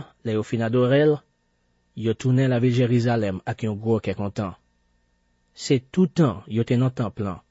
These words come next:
ap fè lwanj Bondye. Se la ke nou fini avèk Levanjil selon Senlik la.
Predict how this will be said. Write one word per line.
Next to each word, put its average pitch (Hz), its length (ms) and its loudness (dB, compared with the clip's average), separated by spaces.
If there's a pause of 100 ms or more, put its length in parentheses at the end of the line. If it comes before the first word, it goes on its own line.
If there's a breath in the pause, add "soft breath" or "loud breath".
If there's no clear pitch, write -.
(440)
ap 107 120 -6
fè 104 160 -2
lwanj 92 360 -6
Bondye. 95 400 -6 (2250)
Se - 160 2
la 190 160 6
ke - 80 -2
nou 160 160 0
fini 160 400 0
avèk 110 280 -4
Levanjil 123 520 0
selon 107 320 -4
Senlik 104 320 -4
la. - 140 -14